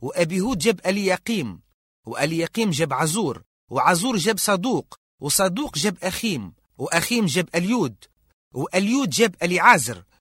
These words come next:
وأليعازر جاب متان، ومتان جاب يعقوب، ويعقوب جاب يوسف رجل مريم اللي جابت يسوع المسيح. وهكا نلقاو أربعتاش جيل من إبراهيم حتى لداود، وأربعتاش جيل من داود لين تنفاو اليهود لبابل،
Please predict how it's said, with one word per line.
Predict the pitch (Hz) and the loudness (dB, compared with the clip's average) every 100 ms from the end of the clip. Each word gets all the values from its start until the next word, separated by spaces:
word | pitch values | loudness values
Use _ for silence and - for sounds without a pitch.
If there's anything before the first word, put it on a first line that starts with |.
| _ - | _ -12
وأليعازر | 127 190 196 180 254 196 175 | -2 0 4 6 6 6 2
جاب | 175 147 | 0 0
متان، | 185 - 202 147 92 76 _ _ _ _ _ _ - | -4 -4 -6 -6 -8 -14 _ _ _ _ _ _ -6
ومتان | 143 190 - 269 226 | 0 0 2 2 4
جاب | 160 170 | 2 0
يعقوب، | 185 175 - 247 131 101 _ - | 2 0 0 -2 -2 -6 _ -12
ويعقوب | 123 156 151 - 226 147 | -4 0 0 0 -6 -4
جاب | 120 165 | -2 -2
يوسف | 139 254 - 196 185 | 0 0 0 -2 0
رجل | 175 147 | 0 0
مريم | 170 247 233 208 _ _ | 0 2 2 -2 _ _
اللي | 180 180 175 | -2 0 0
جابت | 156 147 240 202 - | 0 2 2 2 -2
يسوع | 165 160 - 240 | -2 -2 0 0
المسيح. | 160 135 - 95 80 - _ _ _ _ - | 0 -2 -4 -8 -14 -20 _ _ _ _ -6
وهكا | 123 175 - 180 170 _ - | -2 -2 -2 -4 -4 _ -4
نلقاو | 151 170 - 262 233 | 0 0 4 6 6
أربعتاش | 185 175 175 - - 208 | 4 4 4 2 -2 -2
جيل | 160 185 247 | -2 -2 0
من | 196 | 0
إبراهيم | 185 156 160 240 233 | -2 -2 -2 -2 0
حتى | 233 - | -2 -2
لداود، | 214 175 175 110 - _ _ _ _ | -2 0 0 0 -10 _ _ _ _
وأربعتاش | 117 131 165 156 196 185 | -10 -4 2 2 2 -4
جيل | 180 143 226 220 - _ - | -4 -2 0 -2 -6 _ -4
من | 165 170 | 0 2
داود | 220 247 175 | 4 4 2
لين | 156 226 | 0 -2
تنفاو | - 190 233 220 | -2 0 2 2
اليهود | 180 170 214 | 2 0 0
لبابل، | 180 139 107 92 | 0 -2 -2 -6